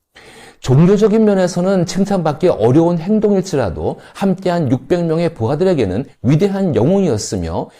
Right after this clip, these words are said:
이런 다윗의 행동은 조국에 해를 끼치지 않고 가족들과 함께하는 사람들을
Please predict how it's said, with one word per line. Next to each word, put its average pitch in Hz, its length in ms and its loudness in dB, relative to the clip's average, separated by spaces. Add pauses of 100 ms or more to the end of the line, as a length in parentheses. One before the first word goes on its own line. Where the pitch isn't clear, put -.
(160)
이런 190 260 2
다윗의 135 440 -2
행동은 139 520 -2 (200)
조국에 143 380 2
해를 208 520 0
끼치지 175 400 -4
않고 127 680 -2 (220)
가족들과 123 560 -2
함께하는 185 640 -2
사람들을 160 680 -4